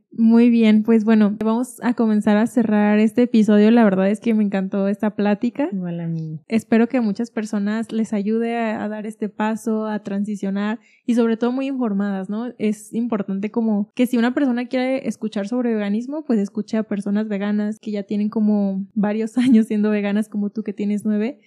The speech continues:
Speaker 1: y que ya tenemos como más experiencia en ese tema.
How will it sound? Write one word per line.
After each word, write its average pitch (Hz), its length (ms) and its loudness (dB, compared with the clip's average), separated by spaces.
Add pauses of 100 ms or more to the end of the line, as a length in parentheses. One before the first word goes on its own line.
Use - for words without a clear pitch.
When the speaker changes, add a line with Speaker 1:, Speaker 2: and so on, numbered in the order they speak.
(200)
Speaker 1:
y 233 100 0
que - 80 -2
ya 208 100 2
tenemos 214 380 -2
como 208 400 0
más 208 300 0
experiencia 208 320 -4
en 202 320 0
ese 220 160 0
tema. 226 340 0